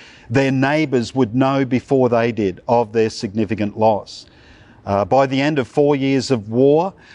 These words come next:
it's believed that, um, one in four homes, one in four Australian homes, had lost either a father or husband or son.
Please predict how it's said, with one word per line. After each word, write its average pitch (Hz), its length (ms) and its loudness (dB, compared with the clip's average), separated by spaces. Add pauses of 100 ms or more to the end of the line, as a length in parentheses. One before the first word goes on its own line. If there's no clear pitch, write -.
(160)
it's 120 220 -2
believed 135 480 0
that, 120 460 0
um, 107 420 -2 (220)
one 151 320 0
in 170 120 -2
four 151 320 0
homes, 120 520 -2
one 147 180 2
in 160 100 2
four 143 300 2
Australian 131 520 -2
homes, 101 520 -6 (380)
had 120 240 -2
lost 135 420 0
either 117 300 2
a 107 80 2
father 139 640 2
or 113 180 4
husband 123 640 -2
or 117 180 2
son. 101 460 -4